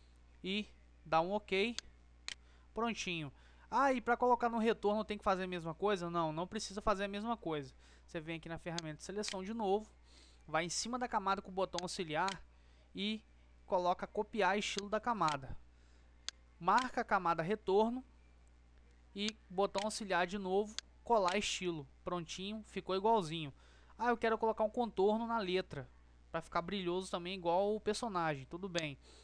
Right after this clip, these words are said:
Vai em qualquer uma das duas, dá dois cliques de novo. Coloca aqui brilho externo. Seleciona a cor que você quer. Pode ser amarelo, pode ser qualquer cor que você quiser.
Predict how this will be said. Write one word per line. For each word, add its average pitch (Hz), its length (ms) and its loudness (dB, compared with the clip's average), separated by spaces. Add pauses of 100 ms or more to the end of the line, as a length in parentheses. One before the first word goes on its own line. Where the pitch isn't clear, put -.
(360)
Vai 180 180 2
em 190 40 -6
qualquer 202 260 -2
uma 180 200 -2
das 196 200 2
duas, 220 380 -2
dá 190 80 2
dois 185 240 -2
cliques 180 260 -6
de 202 80 -4
novo. 214 320 0 (1500)
Coloca 190 340 2
aqui 185 240 -4
brilho 160 520 -4 (360)
externo. 208 640 0 (1120)
Seleciona 214 580 -4
a 240 40 -6
cor 196 320 0
que - 80 -18
você 180 260 -6
quer. 185 360 -4 (360)
Pode 165 240 -6
ser 165 120 -4
amarelo, 185 580 0
pode 175 240 -4
ser - 160 -8
qualquer 175 300 -10 (240)
cor 175 240 -4
que 170 100 -18
você 165 260 -8
quiser. 180 460 -4